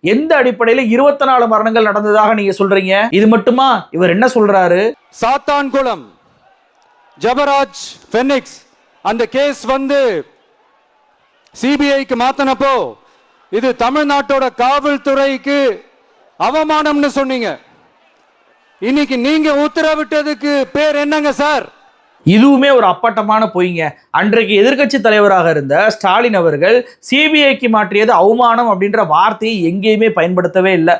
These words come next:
Speaker 1: மாறாக இவர் தான் "சி பி ஐ விசாரணைக்கு மாத்துங்க, அப்படி மாத்தல அப்படின்னா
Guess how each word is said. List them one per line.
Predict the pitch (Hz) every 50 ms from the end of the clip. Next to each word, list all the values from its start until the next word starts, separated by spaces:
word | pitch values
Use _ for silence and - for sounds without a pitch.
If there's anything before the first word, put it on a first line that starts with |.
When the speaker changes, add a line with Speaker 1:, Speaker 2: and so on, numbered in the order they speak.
| - - _ _ _
Speaker 1:
மாறாக | 120 139 156 175 208 233 240 240 220 214 220 233 220 180 180
இவர் | 196 196 233 240 226 214
தான் | 240 254 254 233 -
"சி | 226 233 247
பி | 220 233 233
ஐ | 226 220
விசாரணைக்கு | 208 196 - 208 196 190 190 202 202 190 247 233
மாத்துங்க, | 190 160 156 175 214 208 - 196 175 175 180 208 240 254 247 - - _
அப்படி | - 160 165 170 156 147 143
மாத்தல | 147 175 214 240 240 - 262 240 233 220
அப்படின்னா | 196 180 185 196 233 247